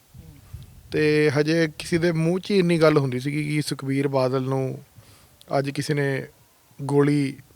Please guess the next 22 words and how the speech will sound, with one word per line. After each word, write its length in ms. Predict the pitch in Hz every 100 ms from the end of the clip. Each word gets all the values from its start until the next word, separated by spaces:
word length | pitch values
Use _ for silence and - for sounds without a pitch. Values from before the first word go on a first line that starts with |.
| - - -
ਮਾਰੀ 300 | 143 135 135
ਹੈ। 60 | 147
ਤੇ 340 | 160 160 151 - - - - _ -
ਅਗਲੀ 240 | 151 170
ਗੱਲ, 140 | 170 165
ਜਦੋਂ 340 | 160 160 165
ਉਹ 40 | 156
ਕਹਿੰਦਾ 260 | 151 170
ਸੀ 140 | - 151
ਨਾ 140 | 175
ਕਿ 260 | 180 175 165
ਉਹਨੂੰ, 420 | 160 165 160 147
ਉਹ 120 | 160
ਗੋਲੀ 300 | 139 147 143
ਤੋਂ 120 | 147
ਬਚ 240 | 131 127 -
ਗਿਆ, 220 | 135 127 - - - - _ _ - - _ -
ਤੇ 120 | 170
ਉਦੋਂ 360 | - 160 170
ਹੀ 520 | 175 175 175 170 156 147 _ _ _ 147
ਮਤਲਬ 200 | 156 156
ਜਿਹੜਾ 460 | 160 156 156 151